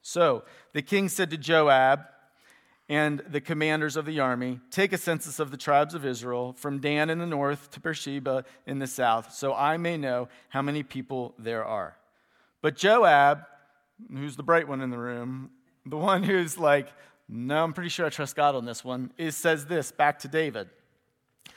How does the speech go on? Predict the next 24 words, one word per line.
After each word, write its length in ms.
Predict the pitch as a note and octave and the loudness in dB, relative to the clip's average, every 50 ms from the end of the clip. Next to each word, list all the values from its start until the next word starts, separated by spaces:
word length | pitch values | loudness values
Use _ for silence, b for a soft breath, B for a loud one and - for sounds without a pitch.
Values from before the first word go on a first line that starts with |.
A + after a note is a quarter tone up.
| B B B | B B B
Replied 400 | - D#3 D#3+ - - F#3+ F#3+ F#3 E3+ | -6 -6 -2 4 6 6 6 6 4
to 60 | F3 | 0
the 80 | E3+ E3 | -4 -4
king, 400 | - - F3+ F3 D#3+ C#3 A#2+ B B B B | -2 0 0 0 0 -2 -4 B B B B
"May 160 | - D#3 E3+ | -2 0 0
the 100 | F3 F3 | 2 2
Lord 360 | E3+ E3 F3+ F#3+ G#3+ A3 G3 G3 | 2 2 4 4 4 4 2 2
your 120 | G#3+ G#3+ | 0 0
God 440 | F#3+ F3 E3 D#3 D3+ D#3 D#3 D3 D3 | 4 6 6 8 8 6 6 2 0
let 160 | D#3 D#3+ F3 | -2 -2 -2
you 140 | F3+ E3+ E3 | -2 -4 -4
live 300 | D3+ D3+ D3+ D3+ D3+ C#3 | -2 -2 0 0 0 -2
to 100 | C3 C#3 | -4 -10
see 260 | B2+ - - D3 C#3+ | -10 -8 -6 -4 -2
a 80 | C#3 A#2+ | -2 -2
hundred 460 | A2+ - - D#3+ E3 E3 F3 F3 E3 - | -2 -4 -6 -6 -4 -4 -4 -6 -6 -6
times 420 | - D#3 D3 C#3+ C#3+ C#3 C#3 C3 | -4 -4 -2 -2 -2 -4 -6 -8
as 140 | C3+ B2 B2 | -10 -10 -8
many 240 | C3+ C3+ C3+ C#3 C3+ | -8 -8 -6 -8 -8
people 520 | C3+ - C3+ C3 B2+ - C3 B2+ B2 B B B B B | -10 -10 -12 -12 -10 -8 -8 -8 -10 B B B B B
as 180 | - C#3 C3 A#2 | -8 -8 -6 -4
there 180 | C3+ B2 A#2+ A2+ | -4 -2 0 0
are 180 | A#2+ A#2+ A#2+ | 0 0 0
now. 500 | A#2 A#2 A2+ A2 G#2 G2 F#2 E2+ F2+ G2+ | -2 -4 -6 -6 -6 -6 -8 -8 -12 -16